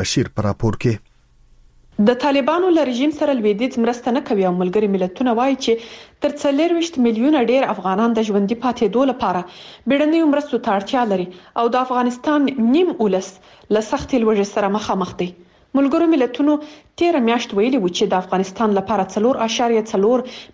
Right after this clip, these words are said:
Speaker 2: میلیارده ډالرو ته اړتیا شته. دا یو ځایي د یوه هیواد لپاره د ملګرو ملتونو په تاریخ کې د مرستو تر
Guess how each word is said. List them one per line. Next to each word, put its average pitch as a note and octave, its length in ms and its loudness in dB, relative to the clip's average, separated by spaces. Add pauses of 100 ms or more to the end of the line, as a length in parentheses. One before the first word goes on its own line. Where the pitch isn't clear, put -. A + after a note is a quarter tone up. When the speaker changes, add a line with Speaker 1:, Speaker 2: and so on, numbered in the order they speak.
Speaker 2:
میلیارده A#3+ 580 0
ډالرو F#3 400 0
ته - 140 -2
اړتیا G3 240 -2 (100)
شته. F#3+ 140 -4 (340)
دا A#3+ 80 2 (140)
یو G#3 180 2
ځایي G3+ 240 2 (240)
د A#3 100 4
یوه A3+ 160 -2
هیواد C#4 320 0
لپاره C#4 320 0
د A3 140 2
ملګرو B3 340 2
ملتونو A3+ 400 0
په G#3+ 160 -4
تاریخ A#3+ 340 0
کې - 540 -6
د G#3+ 140 2
مرستو C#4 360 -4
تر A3 160 -2